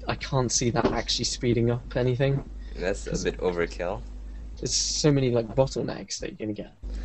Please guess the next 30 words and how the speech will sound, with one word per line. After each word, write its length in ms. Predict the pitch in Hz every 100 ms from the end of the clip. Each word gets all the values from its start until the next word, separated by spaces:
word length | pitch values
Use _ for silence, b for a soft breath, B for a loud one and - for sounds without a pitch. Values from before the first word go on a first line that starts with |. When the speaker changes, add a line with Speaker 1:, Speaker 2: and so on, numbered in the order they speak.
| B -
Speaker 2:
No, 140 | 165
but, 160 | 92 90
like, 200 | 90 90
the, 200 | 98 90
the 100 | 87
frame 340 | - 113 135
rates, 260 | 95 87 -
they're 120 | 92
already, 480 | 82 101 104 80 78 82 - - -
you 120 | 92
can 160 | 107 98
ha-, 120 | 101 -
with 280 | 101 95 - - - - - -
dual 280 | 101 113 117
S-, 460 | 82 92 - - -
S 180 | - -
L 100 | 90
I, 260 | 82 92 90
you 160 | 87
already 240 | 87 90 92
have, 240 | 85 80
like, 260 | 80 73 92
one 160 | 90
hundred 240 | 95 90 82
frames 300 | 98 92 -
per 100 | 87
second 320 | - 87 92
on 220 | 87 78 -
everything 380 | 87 - 78
maxed. 520 | 80 85 92 - -